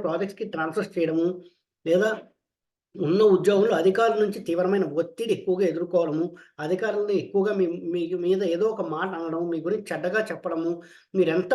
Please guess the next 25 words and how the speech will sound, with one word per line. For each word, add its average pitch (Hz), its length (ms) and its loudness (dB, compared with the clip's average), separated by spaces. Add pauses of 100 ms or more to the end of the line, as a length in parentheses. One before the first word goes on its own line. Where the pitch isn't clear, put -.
(120)
పని 190 180 4
చేసినప్పటికీ 226 840 0 (120)
కూడా 220 280 2
అధికారుల 208 380 0
నుంచి 208 220 -4
ప్రశంసలు 214 500 -4
అంద-, 180 220 -6 (280)
అందుకోలేకపోవడము, 196 1120 2 (440)
ఇటువంటి 240 340 -6
సమస్యలన్నీ 226 640 -4
కుంభరాశి 208 480 -2
వారు 220 220 -2
ఎక్కువగా 214 320 -4
ఫేస్ 196 340 -2
చేస్తూ 185 280 -4
ఉంటారు 180 340 -2
మే 175 160 4 (160)
తర్వాత. 151 320 -4 (720)
అధికారుల 220 480 2
నుండి 214 260 6
విమర్శలు, 190 480 0 (600)
చేస్తున్న 208 380 0
పనిలో 190 360 2
అధిక 180 260 0
శ్రమ, 180 280 -4